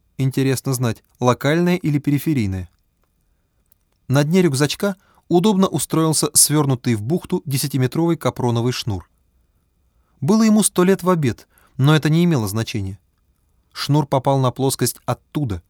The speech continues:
и принадлежал к вещественному миру. Хорошая, настоящая вещь. Если приспичит,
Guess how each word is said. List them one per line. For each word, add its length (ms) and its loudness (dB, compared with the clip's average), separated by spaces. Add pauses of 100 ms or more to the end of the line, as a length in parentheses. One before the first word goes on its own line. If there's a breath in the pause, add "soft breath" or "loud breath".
(380)
и 80 2
принадлежал 560 0
к 80 -10
вещественному 760 -2
миру. 300 -4 (800)
Хорошая, 680 -2 (120)
настоящая 800 -4
вещь. 360 -8 (960)
Если 280 0
приспичит, 560 -4